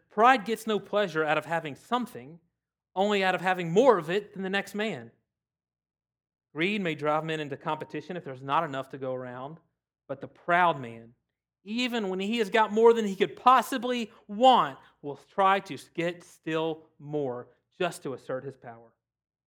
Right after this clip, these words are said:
Yo, there's no reason for Haman to build his gallows. No reason whatsoever. Again, Mordecai's death is on the calendar. It is scheduled. Plus, in addition to that, Haman's the second in command. He's the king's right-hand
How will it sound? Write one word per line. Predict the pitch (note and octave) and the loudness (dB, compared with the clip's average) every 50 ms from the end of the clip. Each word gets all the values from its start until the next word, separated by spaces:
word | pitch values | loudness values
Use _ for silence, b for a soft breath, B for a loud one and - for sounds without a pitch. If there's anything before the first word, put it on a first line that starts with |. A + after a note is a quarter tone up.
| _ _ _ _ _ _ _ _ _ _ - | _ _ _ _ _ _ _ _ _ _ -4
Yo, | C4 C4+ | -2 0
there's | C#4+ C4+ A#3+ B3+ | 0 0 2 2
no | C#4+ C#4+ C#4+ | 4 4 4
reason | C#4+ D4 C#4 C4+ C#4 C4+ | 4 2 0 0 -2 -4
for | - B3 A#3 | -4 -4 -4
Haman | B3+ C4+ C4+ C4+ | -2 -2 -4 -4
to | C4 G#3+ | -4 -2
build | C4 C4 C4 B3 | 0 0 0 0
his | A#3+ | -2
gallows. | A3 B3+ C4 C4 B3+ A#3+ F#3 C#3+ C3+ B B B B | -2 0 0 0 0 0 -2 -4 -6 B B B B
No | - A3 C4+ C#4 C#4+ | 0 2 2 4 4
reason | C4+ C#4 C4 A#3 B3+ B3 | 2 0 -2 -2 -2 0
whatsoever. | A#3+ B3+ B3 B3+ C4+ C4 C4 C4+ C4 A#3 G3+ E3 E3+ | 0 0 0 0 -2 -2 0 0 0 0 -2 -2 -2
Again, | G3 G#3 C#4 D4 C4+ G#3+ D3 A#2+ - - _ _ _ _ _ - | -2 -2 0 0 0 -2 -4 -6 -12 -20 _ _ _ _ _ -2
Mordecai's | F3+ B3 C#4+ C#4+ - - C4 C4 B3+ B3+ A3+ F#3 | 0 2 2 2 2 2 4 4 4 4 2 2
death | F3 A#3+ B3+ B3+ B3 A#3+ | 2 4 4 4 4 4
is | G3+ F3 | 2 2
on | A3+ B3+ B3+ B3 | 4 2 4 2
the | A#3+ A3+ | 0 0
calendar. | - A#3+ A#3 A3 G#3 F#3 D#3+ C3+ B2+ A#2+ b b b b b | 4 6 6 6 6 4 0 -6 -8 -12 b b b b b
It | G#3 A#3 B3+ A3 | 4 4 4 4
is | A3+ A#3+ A#3+ A#3+ A#3 A3+ A#3 B B B B | 4 6 6 8 6 6 2 B B B B
scheduled. | - - - - C4 B3+ A#3+ F#3 E3+ D#3 C#3+ C#3 - - | -12 -12 -4 0 2 2 2 2 -2 -4 -6 -8 -10 -4
Plus, | - D4+ D4+ C#4 C4 B3 - - B B G3 B | 0 2 4 4 2 0 -2 -8 B B -18 B
in | G3+ A#3+ | -8 -8
addition | C4 C4 C#4+ D#4+ D#4+ D#4+ C4 | -4 -2 0 -2 -2 -2 -4
to | A3 G#3+ | -2 0
that, | A#3 C4 C4 C4 b b b b b b _ _ _ _ _ _ _ _ _ _ _ | 0 0 0 -2 b b b b b b _ _ _ _ _ _ _ _ _ _ _
Haman's | C4+ D4+ D#4 D#4 D#4 D4 - | -2 0 2 2 2 2 0
the | - - | -4 -8
second | - - D4+ C#4+ C#4+ D#4 D4 | -2 -2 -2 0 0 -2 -8
in | C#4+ A3 | -8 -6
command. | C4 C4+ C4+ C#4+ D4 D4 C#4+ C4 G3 C#3 - _ | -6 -4 -2 -2 -2 -2 -2 -4 -4 -8 -6 _
He's | C#4 C#4+ D4 D4 | -2 0 0 0
the | D4+ - | -4 -6
king's | - D4 D4 C#4+ B3 A3+ | -6 -6 -6 -6 -4 0
right-hand | C4+ C4+ C4+ C4+ A#3 B3+ C#4 C#4 C#4 C#4 C4+ | 2 2 2 2 0 -4 -4 -4 -4 -4 -4